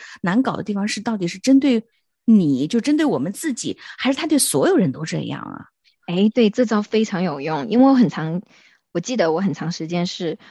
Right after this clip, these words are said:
Speaker 2: 我以为是我的问题造成他这样子。
Speaker 1: 嗯。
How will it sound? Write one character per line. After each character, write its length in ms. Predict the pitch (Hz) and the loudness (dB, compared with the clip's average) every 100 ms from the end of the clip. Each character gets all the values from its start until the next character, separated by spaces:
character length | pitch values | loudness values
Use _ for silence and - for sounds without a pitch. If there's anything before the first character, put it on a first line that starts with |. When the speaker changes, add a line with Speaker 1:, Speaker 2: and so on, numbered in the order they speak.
| _ _ | _ _
Speaker 2:
我 120 | 180 | 0
以 200 | 226 156 | 0 -2
为 120 | 127 | -4
是 180 | 151 220 | -4 -2
我 280 | 208 160 98 | -2 -4 -8
的 100 | - | -6
问 200 | - 254 | -4 -6
题 160 | - - | -8 -6
造 160 | 156 | -6
成 160 | - 247 | -4 -2
他 240 | 226 - | 0 -2
这 100 | - | -6
样 160 | 65 55 | -10 -12
子。 220 | - | -16
Speaker 1:
嗯。 80 | - | -20